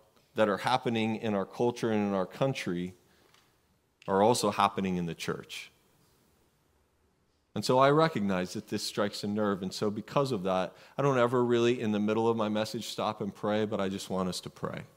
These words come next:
and be open to what God wants to do in our relationships. Lord, my prayer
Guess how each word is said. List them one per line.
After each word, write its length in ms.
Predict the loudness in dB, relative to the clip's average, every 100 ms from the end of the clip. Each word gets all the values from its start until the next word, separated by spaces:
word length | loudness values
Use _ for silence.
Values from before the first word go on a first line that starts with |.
| _ _ -20 -20 -20 _ _ _ _ _ _
and 120 | 0
be 160 | 4 6
open 320 | 6 4 0
to 60 | 0
what 200 | 0 0
God 200 | 0 0
wants 240 | -2 -4 -8
to 100 | -8
do 300 | -6 -4 -4
in 80 | -4
our 200 | -6 -6
relationships. 840 | -8 -8 -8 -12 -12 -12 -12 -10 4
Lord, 300 | 8 8 4 -8 _ _ _ _ _ _ _ _ _ _ _ -20 _ _ _ _ _ _ _ _ _ _ _ 4
my 180 | 6 6
prayer 520 | 4 6 6 4